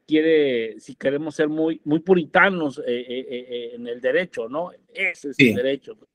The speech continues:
Speaker 1: Sin embargo, el razonamiento que hizo el ministro Aguilar para no aplicar la, la prisión preventiva oficiosa, era obvio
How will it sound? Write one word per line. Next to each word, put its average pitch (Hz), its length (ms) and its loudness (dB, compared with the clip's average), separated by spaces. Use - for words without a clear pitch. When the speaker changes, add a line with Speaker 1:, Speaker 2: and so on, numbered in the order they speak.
Speaker 1:
Sin 135 240 -2
embargo, 135 440 2
el 175 100 4
razonamiento 143 840 -2
que - 80 -4
hizo 147 240 -2
el 151 80 0
ministro 147 480 -2
Aguilar 143 420 2
para 120 300 2
no 175 640 6
aplicar 151 880 -6
la, 127 580 -6
la 120 840 -8
prisión 147 360 -2
preventiva 156 840 -2
oficiosa, 143 960 -4
era 160 300 4
obvio 156 640 2